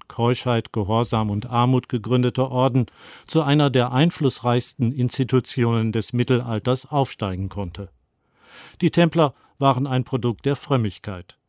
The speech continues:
Im zwölften Jahrhundert gehörten Fahrten ins Heilige Land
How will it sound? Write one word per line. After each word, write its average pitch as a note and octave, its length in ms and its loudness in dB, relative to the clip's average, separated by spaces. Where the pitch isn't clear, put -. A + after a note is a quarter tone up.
Im A#2 180 -4
zwölften C3 400 -2
Jahrhundert C3 480 2
gehörten B2 400 0
Fahrten B2 460 -2
ins G#2+ 200 -4
Heilige A#2+ 320 0
Land B2+ 320 0